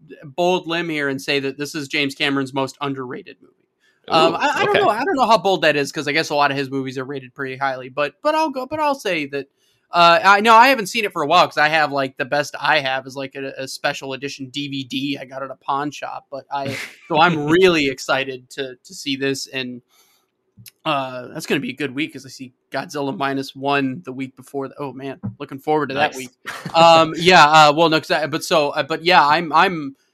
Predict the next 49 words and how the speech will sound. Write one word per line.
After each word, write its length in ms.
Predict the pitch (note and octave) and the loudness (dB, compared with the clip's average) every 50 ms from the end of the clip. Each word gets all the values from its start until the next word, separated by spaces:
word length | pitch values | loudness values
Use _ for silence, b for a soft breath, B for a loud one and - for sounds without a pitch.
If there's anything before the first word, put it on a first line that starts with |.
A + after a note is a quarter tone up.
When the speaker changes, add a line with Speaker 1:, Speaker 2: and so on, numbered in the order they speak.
| _ _ _ | _ _ _
Speaker 1:
very 300 | D3 D#3 F#3+ G#3+ G#3 F3+ | -2 2 4 4 4 4
happy 280 | D#3 E3 E3 D#3 D#3+ C#3+ | 4 2 2 2 0 -4
this 180 | C#3 C#3 C3+ | -6 -6 -2
finally, 280 | - E3 D3+ D3 C#3+ D#3 - | 0 0 0 0 -2 -6 -8
more, 260 | G3+ G#3 A#3 C#4+ C4+ | -4 2 4 4 4
more 220 | A3 G3+ A#3 C4 B3+ | 4 2 -2 -2 0
than 120 | G#3 F#3 F#3 | 0 0 0
anything, 340 | G#3 G3+ F#3 F#3 E3 D3 | -2 -2 -2 -4 -2 0
I'm 120 | C#3 C3+ C#3 | 0 -2 -2
happy 380 | C#3 D3+ D3+ D3 - C#3+ C#3 | -2 -2 -2 -2 -2 -4 -4
that 220 | C3 C3+ C3+ C3 - C#3+ | -2 -2 -2 -2 -2 -4
I 100 | C3+ C3 | -6 -6
hope 460 | - - - D#3+ E3 E3 E3 _ _ - | -6 -4 -2 0 0 0 -2 _ _ -8
this 220 | D3+ C#3+ C#3 - | -8 -8 -6 -4
means 480 | D3 C#3 C3+ C3 C3 C3 B2+ B2 - - _ _ _ _ _ _ _ | -4 -2 -2 -2 -4 -8 -10 -12 -14 -18 _ _ _ _ _ _ _
we're 160 | D3 D3 C#3 | -8 -6 -2
getting, 240 | C#3+ D3 C#3 C#3 C3+ | -2 0 0 0 0
like, 160 | C#3 C3+ - | -2 -2 -4
a 60 | C3+ | -8
four 240 | - - D#3 D3+ C3+ | -10 -6 -4 -4 -4
K 180 | - D3+ C#3+ C3+ | -2 -4 -4 -4
release, 320 | C3+ C3 C3+ C3+ C3 - | -4 -6 -6 -6 -8 -8
like, 160 | C#3 B2+ _ | -12 -14 _
packed 400 | - - D3+ D3 C3+ B2+ _ _ | -4 0 2 2 2 0 _ _
with 140 | - C#3 - | -14 -14 -12
stuff, 340 | - - D3+ C3+ C3 C3 - | -8 -2 -2 -2 -2 -2 -6
like, 140 | C#3+ C3+ - | -12 -10 -8
hopefully, 320 | C#3+ C#3 C3 - C#3 C3 | -8 -8 -8 -8 -10 -10
like, 160 | C3 C3 - | -10 -10 -12
a 60 | C#3+ | -14
commentary 880 | - - D#3+ D3+ C#3+ C#3+ C#3 C3+ D3+ C#3+ C3+ C3+ C3+ C3+ C3+ C3+ C3+ C3 | -4 0 2 2 2 2 -2 -2 -2 -2 0 0 -2 -2 -4 -6 -6 -8
and, 120 | B2+ B2+ B2 | -10 -12 -14
and, 200 | C3 C#3 D3 F#2 _ _ _ _ _ - | -16 -18 -18 -20 _ _ _ _ _ -6
you 100 | D3+ C3+ | -4 -2
know, 120 | C3+ C3 | 0 0
all, 200 | C3 C3+ C3+ C3+ C3+ | 2 2 0 0 0
uh, 140 | C3 B2+ B2 - | -2 -4 -4 -8
like, 160 | C3+ C3 - - | -12 -12 -12 -12
you 120 | C3+ C3 | -14 -14
know, 180 | B2+ C3 C3 A#2+ _ - C3 - | -14 -14 -18 -20 _ -20 -20 -16
uh, 40 | E2+ | -12
uh, 380 | A#2 C#3 C3 B2+ A#2 A2+ B2+ B2+ _ _ C3+ | -10 -10 -10 -10 -12 -12 -14 -14 _ _ -20
special 380 | - - - D3+ C#3 - C#3 | -10 -4 -2 -2 -2 -4 -6
features 340 | - D3 C#3 C3+ C#3 C3+ F#3 | -8 -8 -8 -6 -6 -10 -12
and 100 | A3+ C3+ | -10 -12
whatnot. 320 | C3 C3 - C3 C3 B2+ | -12 -12 -10 -10 -8 -6
Speaker 2:
Mm-hmm. 200 | B2+ C3 B2+ B2 | -4 -4 -4 -4
Speaker 1:
I, 40 | C3+ B2 | -6 -8
I, 80 | - | -10